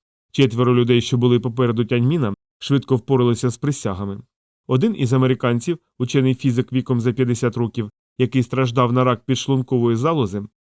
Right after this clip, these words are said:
наполіг на тому, аби йому дозволили підвестися з інвалідного візка і самотужки піднятися на трибуну для проголошення присяги. Їхні слабкі, проте впевнені голоси ледь чутно відбивалися від стін зали.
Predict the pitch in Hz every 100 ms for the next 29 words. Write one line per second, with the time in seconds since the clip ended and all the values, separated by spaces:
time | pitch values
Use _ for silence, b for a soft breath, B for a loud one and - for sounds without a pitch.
0 | _ 123 135 165 220 160 131 185 143 113
1 | _ _ - 123 123 135 131 127 131 131
2 | 135 127 120 123 120 127 - 127 127 131
3 | 117 131 127 127 117 120 117 120 - 175
4 | - _ - 127 - 135 131 190 - 127
5 | 120 131 151 135 - 117 127 123 123 135
6 | 160 110 - _ _ 123 131 135 131 127
7 | 120 127 120 139 - 101 98 101 _ _
8 | _ _ 202 240 160 135 131 - 196 135
9 | 131 135 - 131 127 123 123 123 120 -
10 | 180 - _ _ 120 131 - 208 160 127
11 | 117 120 160 151 - 127 131 127 - 123
12 | 117 113 85 87